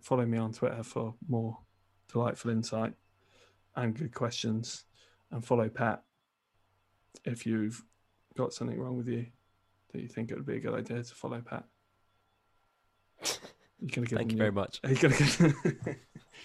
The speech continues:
Speaker 2: I'm
Speaker 1: Gonna
Speaker 2: at Pet Barisha on Twitter, at P E T B E R I S H A.
Speaker 1: And I've been Ollie Pricebates, at Ollie Pricebates,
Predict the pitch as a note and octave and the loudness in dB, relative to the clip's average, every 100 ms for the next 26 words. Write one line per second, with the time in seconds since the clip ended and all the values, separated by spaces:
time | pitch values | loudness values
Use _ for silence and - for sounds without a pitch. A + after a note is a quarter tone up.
0 | - F3+ A2+ A2+ A2+ A2+ - - A2+ - | -14 0 4 4 4 0 -2 -2 -2 0
1 | G2 F#2+ - F2+ F2+ F#2 - F2+ F#2 - | 0 0 -2 -6 -4 -4 -4 -4 -4 -6
2 | - F#2 F#2+ F2 - E2+ E2+ - F2+ E2 | -6 -6 -4 -6 -4 -6 -4 -6 -6 -6
3 | E2 E2+ F2 F2 F2 - E2+ - E2+ - | -4 -2 -2 -4 -6 -8 -12 -12 -14 -14
4 | - - - - - - - - _ - | -20 -20 -20 -20 -20 -20 -20 -20 _ 6
5 | C#3+ C3 C3 C3 B2+ B2+ B2 C3 B2 - | 8 10 10 10 10 8 6 8 6 4
6 | C#3+ C3+ - - C3+ B2+ B2 B2+ - C#3 | 2 2 0 2 6 10 10 8 6 6
7 | B2 A#2 - - B2 A#2+ A#2 - - - | 6 6 0 0 4 4 4 -2 -10 -8
8 | - | -10